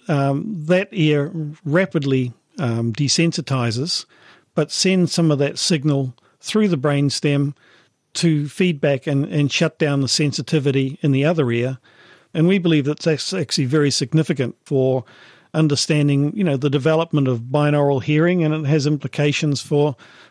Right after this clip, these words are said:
development of, of hearing aids and cochlear implants, because it's, it just, uh, shows that,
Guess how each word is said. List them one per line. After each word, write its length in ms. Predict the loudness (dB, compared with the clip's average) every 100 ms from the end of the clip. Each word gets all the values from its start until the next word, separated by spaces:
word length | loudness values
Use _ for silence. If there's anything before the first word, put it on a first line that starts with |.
| _
development 640 | -2 2 2 0 0 0 0
of, 240 | -4 -6
of 320 | -2 -2 -2
hearing 300 | 0 2 4
aids 320 | 2 2 0 2
and 140 | 2
cochlear 420 | 0 -2 0 2
implants, 540 | 2 0 -4 -6 -10 -12
because 320 | -8 -4 -2
it's, 300 | -2 -6 -12 -16 -20 -20 _
it 120 | -4
just, 360 | -2 -4 -4 -2
uh, 180 | 0 0
shows 480 | 2 2 2 0
that, 260 | -2 -2